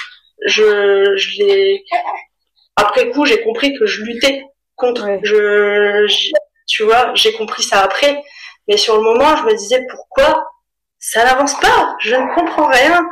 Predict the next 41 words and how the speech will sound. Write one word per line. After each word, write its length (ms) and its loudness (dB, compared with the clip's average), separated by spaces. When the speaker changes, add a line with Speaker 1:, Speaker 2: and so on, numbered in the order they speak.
Speaker 1:
Euh, 300 6
on 120 4
avait 260 0
vu, 320 -4
euh, 360 4
on 160 0
avait, 420 4
euh, 380 0
pas 120 4
de 100 2
repère 440 4
non 80 -4
plus 160 -6
pour 160 -10
savoir 300 0
exactement 640 -2
où 80 0
j'en 160 -2
étais 240 -2
dans 120 0
le 60 -6
travail. 560 2
Je 60 -2
suis 100 0
allée 160 2
voir 200 2
un 80 2
peu 160 -2
mon 140 2
col, 260 2
j'ai 120 -4
senti 340 -2
que 60 -10
ça 140 0
avait 180 2
bougé. 500 -2
Je 60 -10
suis 100 -2
allée 180 0
deux 120 2
fois. 220 0